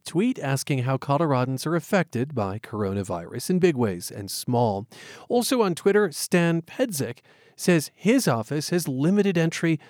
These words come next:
to essential people only. He and his coworkers use hand sanitizer, moving from one area of the office to the other, and there's an order to stay home if you have a fever or cough. Let's get perspective on how this outbreak touches the workplace.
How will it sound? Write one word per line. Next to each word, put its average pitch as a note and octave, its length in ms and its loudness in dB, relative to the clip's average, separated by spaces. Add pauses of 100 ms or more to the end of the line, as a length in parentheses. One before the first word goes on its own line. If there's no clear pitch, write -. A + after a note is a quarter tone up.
(140)
to - 100 -2
essential F#3+ 540 0
people C#3 400 0
only. D#3+ 420 -2 (240)
He D#3 160 0
and C#3 80 4
his A2+ 140 -4
coworkers B2+ 580 0
use F#2+ 260 -2 (100)
hand G3+ 280 2
sanitizer, F#2+ 720 -6
moving G#2+ 260 0
from F2+ 220 -12
one G2+ 240 0
area G2+ 240 0
of F#2 80 -6
the G2+ 100 0
office G2 300 -4
to - 100 -16
the F#2+ 140 -2
other, A2+ 320 2 (460)
and E3 240 2
there's E3+ 320 4
an F3 80 4
order C#3 280 2
to B2+ 120 0
stay B2 240 0
home G#2+ 360 2
if F2 140 -14
you A2+ 80 0
have G2 120 -4
a G2+ 40 -6
fever G#2 420 -2
or G#2+ 120 -8
cough. - 580 -4 (680)
Let's A3+ 320 2
get C4 180 2
perspective E3+ 680 2
on B2+ 180 0
how G3+ 280 2
this D#3 220 -2
outbreak C3 520 -2
touches G3 520 -2
the F3 180 0
workplace. D#3+ 840 -4